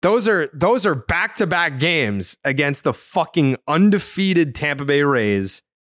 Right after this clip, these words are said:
less than two weeks into the fucking season? That's what you're rolling out there. And I'm gonna hit an ad <laughs> read real quick because we're not done with that thought. Baseball season is in full swing.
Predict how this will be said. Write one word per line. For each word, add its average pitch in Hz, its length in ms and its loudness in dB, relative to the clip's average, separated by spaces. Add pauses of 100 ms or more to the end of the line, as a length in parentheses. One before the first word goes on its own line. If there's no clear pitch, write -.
(680)
less 180 540 -2 (360)
than 196 300 4
two 208 240 2
weeks 208 560 -2
into 196 240 2
the 190 100 0
fucking 214 440 -2
season? 302 580 0 (800)
That's 233 320 -2
what 269 140 2
you're 269 200 4
rolling 254 300 4
out 220 220 0
there. 98 300 -2 (440)
And 160 300 0 (600)
I'm 160 220 2
gonna 220 140 2
hit 220 160 2
an 233 100 0
ad 202 280 2
<laughs> - 20 0
read 247 220 2
real 226 340 0
quick 294 420 0 (840)
because 170 280 0
we're 156 100 2
not 233 220 0
done 233 160 0
with 220 120 0
that 160 240 -2
thought. 101 260 0 (1300)
Baseball 254 360 0
season 220 320 2
is 190 120 2
in 170 80 0
full 156 260 -2
swing. 123 440 -2